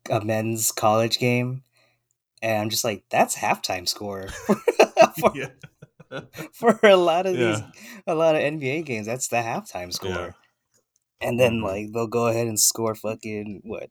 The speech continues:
Speaker 1: like, one, like, final score would be, like, one thirty-two, one thirty-four. <laughs> Like, what the fuck?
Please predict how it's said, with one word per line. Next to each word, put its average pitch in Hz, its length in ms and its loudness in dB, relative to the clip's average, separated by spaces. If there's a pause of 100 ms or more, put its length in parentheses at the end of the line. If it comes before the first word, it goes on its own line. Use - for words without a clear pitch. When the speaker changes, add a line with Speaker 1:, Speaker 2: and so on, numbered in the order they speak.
Speaker 1:
like, - 200 -14 (760)
one, 95 540 -4 (500)
like, 101 240 -8
final 104 280 4
score 104 200 2
would 98 120 -2
be, 104 120 -2
like, 92 140 -6
one 95 300 -4
thirty-two, 95 560 -6
one 92 220 -8
thirty-four. 92 480 -12
<laughs> - 140 -16
Like, 151 100 -10
what - 180 -16
the 147 100 -2
fuck? 277 440 6